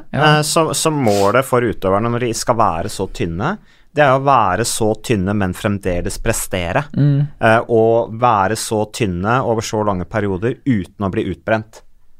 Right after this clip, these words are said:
Speaker 2: Og der tror jeg på en måte ting utvikler seg nå i forhold til sammensetning av kosthold og gjøre ting mest mulig riktig, da.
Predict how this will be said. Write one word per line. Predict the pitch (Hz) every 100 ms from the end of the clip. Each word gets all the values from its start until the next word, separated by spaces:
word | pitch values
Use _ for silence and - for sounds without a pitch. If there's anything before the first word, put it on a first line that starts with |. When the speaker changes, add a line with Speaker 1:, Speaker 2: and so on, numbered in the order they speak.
| - -
Speaker 2:
Og | 117
der | 139 160
tror | 127
jeg | 120
på | 135
en | 123
måte | - 120
ting | - 107
utvikler | 90 90 - 98 101
seg | 123 110
nå | 101
i | 101
forhold | 104 90 -
til | 98
sammensetning | - 107 85 - 92 - 101 -
av | 90 90
kosthold | 92 - - 95 95
og | - 95 101
gjøre | 101 95 90
ting | - 92
mest | 90 - -
mulig | 87 90
riktig, | 98 -
da. | 104